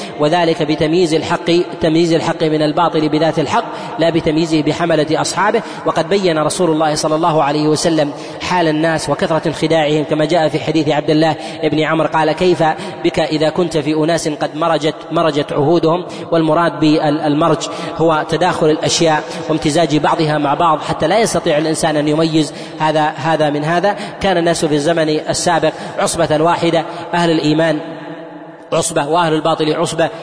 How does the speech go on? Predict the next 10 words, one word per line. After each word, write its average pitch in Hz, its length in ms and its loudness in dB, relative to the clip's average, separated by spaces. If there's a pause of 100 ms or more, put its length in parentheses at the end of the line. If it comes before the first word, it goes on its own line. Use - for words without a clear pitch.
(140)
ولكن 175 280 0
في 151 60 -2
الأزمنة 170 520 0
المتأخرة 185 600 0 (260)
تجد 180 260 2 (120)
مثل 170 140 2
القنوات 165 460 2
الفضائية 160 600 2 (280)
يعرض 180 300 2 (220)
الخير 170 380 0